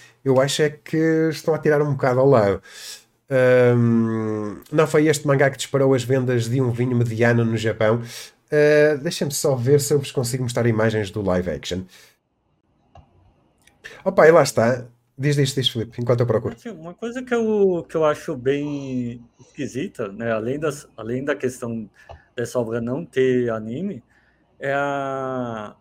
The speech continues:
Speaker 2: é a questão dele, tipo, de, dele ter quarenta e quatro volumes. Ah, no-, se ele tivesse até três, eu diria até que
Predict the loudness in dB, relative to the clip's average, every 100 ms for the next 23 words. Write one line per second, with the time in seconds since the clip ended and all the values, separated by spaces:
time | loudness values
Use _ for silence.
0 | -14 -10 -8 -4 -4 -4 -4 -6 -8 _
1 | _ _ _ _ -12 -10 -10 -8 -8 -10
2 | _ _ _ _ _ _ _ _ _ -20
3 | -12 -10 -10 -14 _ _ _ _ -4 -4
4 | -4 -2 -2 -2 -4 -4 -4 -4 -4 -2
5 | -2 -2 -4 -8 -10 -6 -2 0 -2 -4
6 | -6 -4 -2 -2 -4 -2 -2 0 -4 -2
7 | -4 -4 -6 -8 -6 -4 -2 -4 -8 -16
8 | -18 -10 -8 -6 -6 -4 -4 -4 -6 -8
9 | -10 -12 _ -6 -6 -8 -10